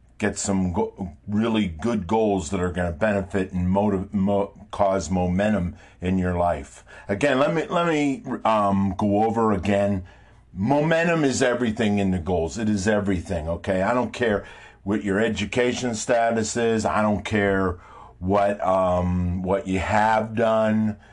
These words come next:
It all is right now and in the momentum, making it happen and making it happen steadily.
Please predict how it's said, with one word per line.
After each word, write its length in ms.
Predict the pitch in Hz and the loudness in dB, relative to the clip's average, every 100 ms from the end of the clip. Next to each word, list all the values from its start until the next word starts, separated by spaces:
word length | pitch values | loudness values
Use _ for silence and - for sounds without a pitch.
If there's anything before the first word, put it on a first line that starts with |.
| - - - | -20 -20 -4
It 140 | 101 | 0
all 300 | 113 117 117 | 2 4 2
is 240 | 110 98 98 | 2 0 2
right 320 | 123 131 107 | 2 2 0
now 460 | 113 107 104 107 | 0 2 2 2
and 180 | 98 101 | 2 2
in 240 | 104 110 107 | 2 2 2
the 80 | |
momentum, 760 | 104 104 104 104 101 95 80 69 - - - | 2 2 2 2 0 -2 -8 -8 -16 -20 -6
making 500 | 92 104 110 139 127 | 0 0 0 -2 0
it 140 | 131 | 0
happen 540 | 110 110 101 101 104 101 | 0 2 2 2 0 0
and 160 | 90 | 0
making 440 | 95 104 104 117 113 | 0 0 -2 -2 0
it 120 | 110 | 0
happen 460 | 101 95 - 101 98 | 0 0 0 -4 -4
steadily. 720 | - 143 143 120 85 73 | -2 0 0 0 -2 -6